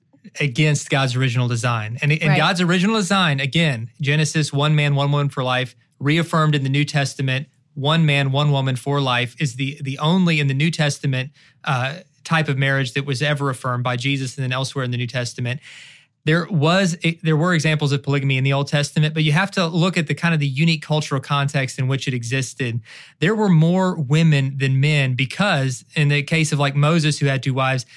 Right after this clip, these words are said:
Speaker 1: there was a, an infanticide in the time of Moses where the firstborn baby boys of the Hebrew race were killed by Pharaoh in an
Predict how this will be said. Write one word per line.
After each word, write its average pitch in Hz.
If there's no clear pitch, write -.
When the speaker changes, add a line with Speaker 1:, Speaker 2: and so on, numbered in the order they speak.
Speaker 1:
there 190
was 214
a, 165
an 156
infanticide 147
in 139
the 139
time 151
of 135
Moses 139
where 143
the 143
firstborn 170
baby 151
boys 139
of 151
the 131
Hebrew 139
race 139
were 127
killed 165
by 135
Pharaoh 123
in 185
an 180